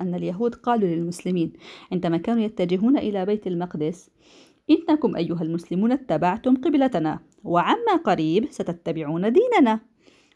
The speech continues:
وزادوا على ذلك فقالوا: "إذا كنتم أيها المسلمون لكم دين يخالف ديننا، فلماذا تتجهون إلى قبلتنا؟"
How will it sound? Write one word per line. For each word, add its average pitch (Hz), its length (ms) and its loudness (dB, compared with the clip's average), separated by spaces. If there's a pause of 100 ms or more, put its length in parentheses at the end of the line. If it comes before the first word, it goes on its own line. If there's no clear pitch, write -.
وزادوا 220 640 2
على 208 180 2
ذلك 254 480 2
فقالوا: 170 600 -4 (360)
"إذا 226 240 2
كنتم 349 420 -2
أيها 277 340 2
المسلمون 220 640 0
لكم 214 460 -2
دين 247 340 2
يخالف 208 520 -2
ديننا، 180 480 -2 (420)
فلماذا 233 480 4
تتجهون 262 560 2
إلى 226 260 0
قبلتنا؟" 208 720 -2